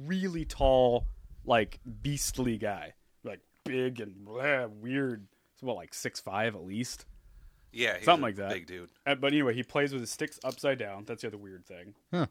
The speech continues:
Speaker 1: It's just, like, clubs. And he plays with a snare way down here.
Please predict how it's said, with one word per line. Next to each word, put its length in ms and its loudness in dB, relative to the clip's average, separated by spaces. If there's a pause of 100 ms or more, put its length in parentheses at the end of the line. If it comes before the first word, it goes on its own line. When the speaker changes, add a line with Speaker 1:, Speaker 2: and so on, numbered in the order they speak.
Speaker 1:
It's 80 -16
just, 120 -8
like, 120 -10 (220)
clubs. 680 -6 (360)
And 80 -6
he 80 -4
plays 240 -2
with 100 -4
a 60 -6
snare 420 0
way 540 6
down 340 0
here. 440 -4